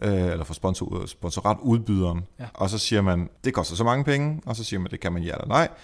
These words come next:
Speaker 1: Men så skal man også bruge nogle penge på, på hver side. Det vil
Speaker 2: Ja.
Speaker 1: sige, hvad, hvad skal man forholde sig til? Altså, øh, hvilke elementer skal der indgå i et sponsorat, for at man ikke ender med, med det der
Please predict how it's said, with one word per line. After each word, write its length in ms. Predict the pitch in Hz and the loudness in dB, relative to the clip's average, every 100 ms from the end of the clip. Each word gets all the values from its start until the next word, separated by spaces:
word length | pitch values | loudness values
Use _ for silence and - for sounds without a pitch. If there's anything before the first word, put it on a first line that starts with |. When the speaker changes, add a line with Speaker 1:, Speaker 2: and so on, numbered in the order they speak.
| - - - | -20 -20 -2
Speaker 1:
Men 80 | 120 | 0
så 100 | 127 | 2
skal 120 | - | 2
man 80 | 143 | 4
også 140 | 139 139 | 4 4
bruge 120 | 135 | 2
nogle 140 | 131 | 2
penge 280 | 123 113 120 | 2 2 2
på, 360 | 120 110 101 - | 4 4 4 2
på 80 | 120 | 4
hver 200 | 131 98 | 4 4
side. 320 | - 85 92 101 - - - _ _ - | 0 0 0 -2 -8 -20 -20 _ _ -4
Det 60 | 110 | -2
vil 40 | |
Speaker 2:
Ja. 60 | 107 | 0
Speaker 1:
sige, 380 | - 120 104 107 | 2 2 2 2
hvad, 180 | 120 | 0
hvad 160 | 104 127 | 2 0
skal 200 | - 131 | 0 2
man 180 | 123 113 | 2 2
forholde 340 | - 104 107 | 0 0 -2
sig 140 | 95 92 | -4 -4
til? 380 | - 110 107 - | 0 2 2 0
Altså, 180 | 95 67 - - | -4 -8 -14 -20
øh, 80 | 92 87 - 98 | -18 -18 -16 -4
hvilke 380 | 117 131 143 - | -2 0 -2 2
elementer 460 | 110 113 143 135 | 4 6 4 2
skal 200 | 87 - | -2 -2
der 60 | 95 | 0
indgå 320 | 104 117 104 | 0 2 2
i 40 | 87 | 0
et 60 | |
sponsorat, 720 | - 98 98 98 98 80 - - | -2 -4 0 2 2 0 -6 2
for 140 | 104 | 4
at 100 | 87 | 4
man 120 | 92 | 2
ikke 180 | 92 98 | 2 2
ender 140 | 95 | 2
med, 340 | 98 90 87 87 | 2 2 0 -2
med 160 | - 87 | -4 -6
det 120 | 85 | -4
der 100 | 90 | -4